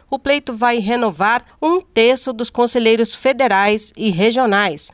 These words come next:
como ressalta o coordenador da Comissão Permanente Eleitoral do Conselho Federal de Administração,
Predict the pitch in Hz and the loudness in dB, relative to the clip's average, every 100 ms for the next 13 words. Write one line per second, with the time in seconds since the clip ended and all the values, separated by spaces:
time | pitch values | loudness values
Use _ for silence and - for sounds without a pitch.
0 | - 214 202 202 - 196 190 196 - 180 | -4 0 0 0 0 0 0 -4 -6 -4
1 | 196 185 175 185 180 185 226 220 - 269 | -2 -2 -2 -4 -4 -4 -2 -2 0 -2
2 | 277 262 247 214 247 240 214 190 196 180 | -2 0 0 2 0 -2 -4 -4 -4 -2
3 | 175 196 185 - 180 170 - 185 180 180 | -2 -4 -4 -4 -6 -8 -6 -4 0 0
4 | 180 165 226 196 170 165 170 - 208 220 | -2 0 0 0 -4 -4 -6 -6 -2 -2
5 | - 233 302 | 0 0 -2